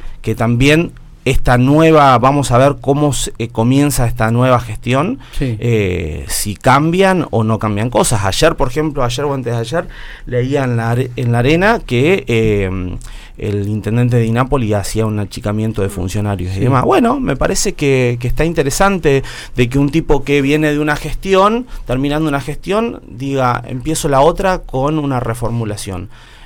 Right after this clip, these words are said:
Speaker 1: Eh, no sé si Fernanda irá en ese mismo sentido o no. Me parece que es necesario, eh, y más en estos momentos donde realmente,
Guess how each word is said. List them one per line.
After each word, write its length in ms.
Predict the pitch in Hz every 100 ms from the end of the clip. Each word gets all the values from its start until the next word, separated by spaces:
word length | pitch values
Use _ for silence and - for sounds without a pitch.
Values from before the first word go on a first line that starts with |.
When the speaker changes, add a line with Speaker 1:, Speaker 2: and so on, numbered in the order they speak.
| -
Speaker 1:
Eh, 360 | - 117 104 98
no 140 | 127
sé 160 | 180 170
si 140 | -
Fernanda 760 | - 120 131 131 123 117 113 107
irá 200 | 110 117
en 120 | 120
ese 240 | 117 -
mismo 260 | 117 123 117
sentido 440 | 107 104 120 120
o 20 | 113
no. 200 | 151 262 -
Me 120 | - 139
parece 360 | 135 151 -
que 80 | 139
es 80 | 127
necesario, 680 | 117 98 101 117 117 156 226 - - -
eh, 340 | - 110 101 -
y 140 | 120
más 260 | 127 139 -
en 120 | 139
estos 200 | 120 139
momentos 520 | 131 123 127 143 151
donde 320 | 104 101 107
realmente, 760 | 92 113 127 123 123 127 151 190